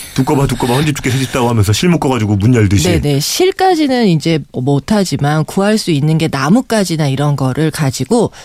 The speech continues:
Speaker 2: 이렇게 "입을 벌려라." 이런 다음에 그 지렛대로 해서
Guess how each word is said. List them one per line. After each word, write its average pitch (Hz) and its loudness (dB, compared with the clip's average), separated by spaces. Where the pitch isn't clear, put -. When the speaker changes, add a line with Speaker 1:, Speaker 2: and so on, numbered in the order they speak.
Speaker 2:
이렇게 143 -2
"입을 175 2
벌려라." 151 -2
이런 139 -2
다음에 143 0
그 - -14
지렛대로 156 -2
해서 151 2